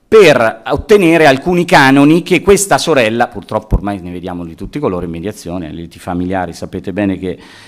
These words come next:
eh, sono tra le materie di obbligatorietà. E quindi qui una sorella aveva fatto il decreto ingiuntivo a un, un'altra sorella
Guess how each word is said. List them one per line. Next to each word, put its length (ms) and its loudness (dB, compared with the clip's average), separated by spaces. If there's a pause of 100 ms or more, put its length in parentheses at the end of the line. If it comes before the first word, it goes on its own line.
(120)
eh, 500 -4
sono 380 0
tra 120 -2
le 100 0
materie 320 0
di 60 -4
obbligatorietà. 880 -8
E 100 -4
quindi 420 2 (280)
qui 160 4
una 200 4
sorella 360 4
aveva 160 4
fatto 280 2
il 60 -2
decreto 260 -2
ingiuntivo 300 0
a 80 0
un, 120 -4
un'altra 380 0
sorella 560 -2